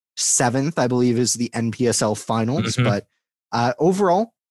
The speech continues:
Speaker 1: Minneapolis City definitely got the better side of the bracket. They either play the fifth or sixth seed.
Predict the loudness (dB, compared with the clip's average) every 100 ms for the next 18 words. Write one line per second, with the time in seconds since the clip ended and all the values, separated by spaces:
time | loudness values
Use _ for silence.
0 | -2 2 2 2 0 0 2 2 2 0
1 | 0 0 2 0 -2 -4 -2 -2 0 0
2 | 0 -2 -4 -6 -6 -10 -8 -2 -2 0
3 | 0 0 0 -2 -2 -4 _ -2 -2 -6
4 | -6 -4 -2 -4 -4 -8 -6 -4 0 0
5 | 0